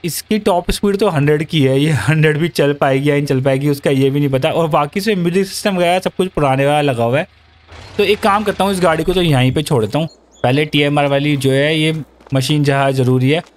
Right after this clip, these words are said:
और दूसरी वाली गाड़ी है ये Shelby Cobra, इसको भी अब चला के लेके चलूँगा। पहले इसके लिए मुझे वैसे जो है अभी mineral feed भी लेना है, mineral feed ले लूँ। ये रहा mineral feed और इसे बाय कर लूँ, एक ही pallet काफ़ी है।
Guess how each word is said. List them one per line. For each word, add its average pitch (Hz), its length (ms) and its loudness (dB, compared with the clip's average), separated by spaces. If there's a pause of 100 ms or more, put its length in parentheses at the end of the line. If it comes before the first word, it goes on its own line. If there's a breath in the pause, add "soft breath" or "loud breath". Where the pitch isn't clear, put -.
(160)
और 156 140 0
दूसरी 147 320 0
वाली 151 160 0
गाड़ी 135 300 2
है 147 60 2
ये 156 160 0
Shelby 139 380 0
Cobra, 143 420 0 (100)
इसको 156 260 -2
भी 147 100 0
अब 143 60 -2
चला 139 200 0
के 135 120 -2
लेके 131 200 2
चलूँगा। 131 320 0 (480)
पहले 139 380 0
इसके 165 260 -2
लिए 170 140 0
मुझे 170 240 -2
वैसे 143 280 -2
जो 143 160 0
है 151 160 0
अभी 175 440 -2 (160)
mineral 151 260 0
feed 160 180 0
भी 180 80 2
लेना 127 200 0
है, 135 80 0
mineral 143 280 0
feed 165 140 0
ले 135 140 2
लूँ। 104 160 -2 (360)
ये 139 120 0
रहा 151 120 0
mineral 147 360 -2
feed 165 320 -4 (120)
और 123 320 -2
इसे 131 300 -4
बाय 123 240 0
कर 127 160 -2
लूँ, 131 180 -2 (200)
एक 151 200 0
ही 165 60 -4
pallet 127 300 -2
काफ़ी 127 320 -2
है। 131 180 -2